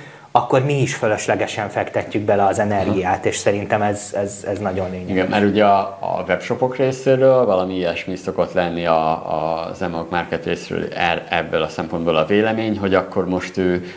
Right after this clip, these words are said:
Speaker 2: úgymond hassaütésszerűen áraz, csak úgy, ö, bemond egy jutalékot, de ha jól értem, akkor nincs
Speaker 1: Nem, ez
Speaker 2: hassaütésszerűen.
Speaker 1: kategóriánként le van bontva,
Speaker 2: Aha.
Speaker 1: és hogy mondjak egy a mobiltelefonokhoz képest egy ellenpéldát is, szerintem amihez tudunk kapcsolódni. Ha például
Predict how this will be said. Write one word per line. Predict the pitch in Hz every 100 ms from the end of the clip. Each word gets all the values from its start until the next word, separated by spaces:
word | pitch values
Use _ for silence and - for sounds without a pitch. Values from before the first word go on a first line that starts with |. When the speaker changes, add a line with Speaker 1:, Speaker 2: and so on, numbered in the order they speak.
| -
Speaker 2:
úgymond | - - 90 85
hassaütésszerűen | 98 95 - 90 90 87 87 85 - 101 107 117 120 120 120 120 - -
áraz, | 101 92 90 95 117
csak | - 98 -
úgy, | 87 82 92 -
ö, | 85 80 85
bemond | 90 87 87 82
egy | 82
jutalékot, | 87 87 120 120 120 127 104
de | 92
ha | 90
jól | 87 87
értem, | 92 - 92
akkor | 85 90
nincs | 92 92 -
Speaker 1:
Nem, |
ez | 143
Speaker 2:
hassaütésszerűen. | 143 135 190 180
Speaker 1:
kategóriánként | 190 175 156 143 135 135
le | 135 127
van | 123 107
bontva, | 110 135 135
Speaker 2:
Aha. | 151 151 - -
Speaker 1:
és | 117 113
hogy | 135
mondjak | 139 143 131
egy | 127
a | 123 117 -
mobiltelefonokhoz | 135 131 123 123 113 - 113 104 110
képest | 113 107 98
egy | 107
ellenpéldát | 107 113 110 101 110 101 98 95 120
is, | 131
szerintem | 135 107 98 101
amihez | 98 95 95
tudunk | 123 107 90
kapcsolódni. | - 95 - 131 135 143 160 156 - - -
Ha | 117
például | 147 143 127 110 104 104 98